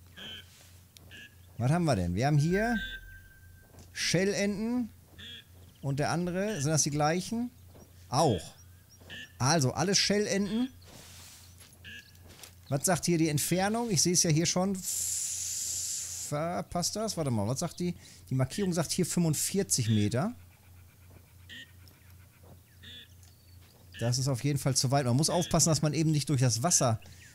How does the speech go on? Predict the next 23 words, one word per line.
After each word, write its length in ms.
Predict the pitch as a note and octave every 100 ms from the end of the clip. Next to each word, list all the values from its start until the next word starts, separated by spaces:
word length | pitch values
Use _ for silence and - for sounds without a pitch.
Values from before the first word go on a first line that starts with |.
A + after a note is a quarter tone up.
| - -
ähm, 340 | A#2+ A2+ A#2
hinaimt. 800 | C3 A#2 C3 B2 A#2 A2 D3 -
Ihr 120 | C3
seht 180 | A2+ C3+
hier 140 | - B2+
fünfhundert 500 | D#3+ D3+ C#3+ C3 A#2+
Meter, 280 | D3 B2
das 160 | B2 A2
kann 140 | C#3
ja 60 | B2+
nicht 160 | A#2 A2
sein. 360 | B2 G#2+ C#3+ - - - - - - - - - - - - - - - - - - -
Aber 260 | B2 B2+
wenn 160 | B2+ C3+
da 100 | B2+
gleich 320 | B2+ B2+ C3
was 160 | A#2+ A#2
landet, 560 | A2+ C3+ C#3 B2+ -
guck 100 | -
mal, 80 | B2+
da 60 | G2+
vorne 640 | - - F#3+ G3 C#3+ G#2+
landet 360 | F#2+ F#2 F#2